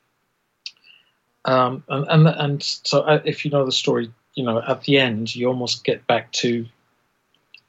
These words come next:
that moment in the snowstorm. Um, so there were, there were things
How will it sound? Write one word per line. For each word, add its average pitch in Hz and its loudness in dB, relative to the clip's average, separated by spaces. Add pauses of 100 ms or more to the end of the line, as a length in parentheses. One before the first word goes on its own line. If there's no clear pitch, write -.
(140)
that 123 0
moment 127 0
in 120 2
the 113 2
snowstorm. 107 0 (1500)
Um, 117 2 (340)
so - 4
there 147 4
were, 143 4
there 147 -4
were 143 -2
things 208 -2